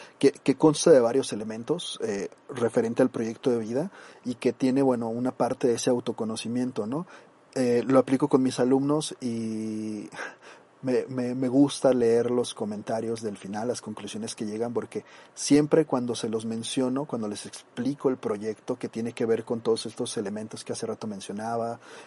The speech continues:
quién soy, cuál es mi origen, etcétera, este, es así como, "Ah, fácil, ah, es que yo ya lo he pensado, ah, es que claro", ¿no? O incluso algunos así como, "Ay, ¿en serio nos van a poner a hacer eso?". Como,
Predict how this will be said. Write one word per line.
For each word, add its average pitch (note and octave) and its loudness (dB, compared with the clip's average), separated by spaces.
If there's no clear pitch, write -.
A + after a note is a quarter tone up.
quién A2+ -4
soy, A2+ 0
cuál G#2+ -2
es G#2+ -6
mi A2 -8
origen, G#2+ -6
etcétera, C3 0
este, A2 -2
es C#3+ 4
así D#3 2
como, D3 4
"Ah, F#3+ 2
fácil, D3+ 2
ah, E3+ 4
es E3 -2
que - 0
yo D#3+ 6
ya D#3 6
lo C#3+ 8
he C#3+ 4
pensado, C#3 4
ah, F#3 0
es F3 -2
que E3 0
claro", C#3+ 6
¿no? C3 0
O E3+ 2
incluso B2+ 2
algunos C3+ 4
así A#2+ -6
como, G#2 -2
"Ay, G2+ -2
¿en G2+ -10
serio A#2+ -2
nos C#3 -2
van B2+ -2
a C#3+ -4
poner C3 -4
a C#3 -2
hacer C3+ -2
eso?". A#2+ -2
Como, A#2 -6